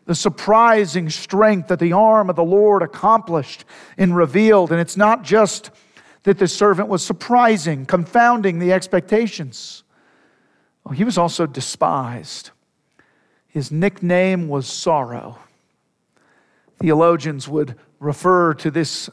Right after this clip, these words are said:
stage of his life as his state of humiliation.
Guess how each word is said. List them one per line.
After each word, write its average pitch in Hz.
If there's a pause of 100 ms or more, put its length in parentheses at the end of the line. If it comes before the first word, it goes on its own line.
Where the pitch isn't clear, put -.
stage 170
of 131
his 127
life 175
as 147
his 151
state 233
of 233
humiliation. 220